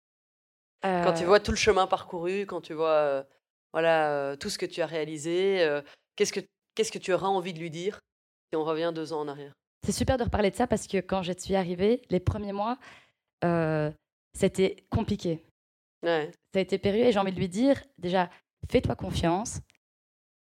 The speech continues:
Speaker 2: tiens beau, ça en vaut la peine et que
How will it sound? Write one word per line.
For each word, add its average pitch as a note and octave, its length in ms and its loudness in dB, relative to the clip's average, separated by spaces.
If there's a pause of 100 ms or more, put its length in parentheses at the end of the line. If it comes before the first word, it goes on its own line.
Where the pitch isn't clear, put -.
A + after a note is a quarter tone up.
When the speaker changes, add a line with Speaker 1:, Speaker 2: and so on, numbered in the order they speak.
(160)
Speaker 2:
tiens A#3+ 240 4
beau, A3 340 4 (320)
ça - 180 0
en F#3+ 100 4
vaut G#3 120 6
la G#3+ 120 6
peine F#3+ 380 2 (540)
et G#3 140 4
que F#3 420 6